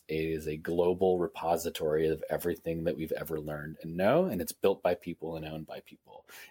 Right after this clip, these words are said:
And we, you know, great. So that's the way that we're, that's one way that we can maintain and preserve knowledge going forward. How, where do we, can we apply some of that thinking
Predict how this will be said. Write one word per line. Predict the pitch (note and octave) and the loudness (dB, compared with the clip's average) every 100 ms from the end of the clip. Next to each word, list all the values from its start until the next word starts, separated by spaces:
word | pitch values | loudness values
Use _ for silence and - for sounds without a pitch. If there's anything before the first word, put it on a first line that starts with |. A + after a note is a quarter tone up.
| - | -6
And | F2+ D#2+ F#2 | -4 -4 -6
we, | A2+ - | -6 -6
you | F#2 G2+ | -2 2
know, | F2 F2 - _ _ _ _ _ _ _ - | 2 0 -6 _ _ _ _ _ _ _ 0
great. | - B2+ - - - | 4 4 2 -8 -8
So | - A#2+ | 0 4
that's | A2 A2+ - - | 6 4 2 -4
the | G2+ A2+ | 0 4
way | G#2 G2+ | 6 6
that | G2 | 4
we're, | D#2+ F2+ - - | 0 -4 -6 -2
that's | F#2+ F#2 - - | 0 2 -2 -2
one | F#2 | 0
way | F2+ F2 | 0 -2
that | E2 | -2
we | D#2+ | -4
can | - E2+ | -6 -6
maintain | E2+ E2+ D#2+ - E2+ E2+ D#3+ | -4 -6 -8 -12 -8 -6 -6
and | D#3 - | -8 -10
preserve | - D2+ D2+ D#2 D#2 - _ - | -10 -6 -6 -6 -10 -18 _ -8
knowledge | E2+ D#2+ G2 G#2 | -2 0 0 0
going | A2+ A2 | 0 0
forward. | A2 A2 A#2+ A#2 A2 - | 2 2 2 -2 -6 -10
How, | - - - | -2 -2 2
where | A2 | 4
do | A#2+ | 4
we, | A#2 | 2
can | - _ - B2 | -4 _ -2 2
we | G#2+ | 2
apply | - F2+ F2+ | 2 0 2
some | - F#2 | 2 0
of | E2+ | 2
that | E2 - | 2 2
thinking | F#2+ E2+ E2+ E2 | -2 -6 -6 -8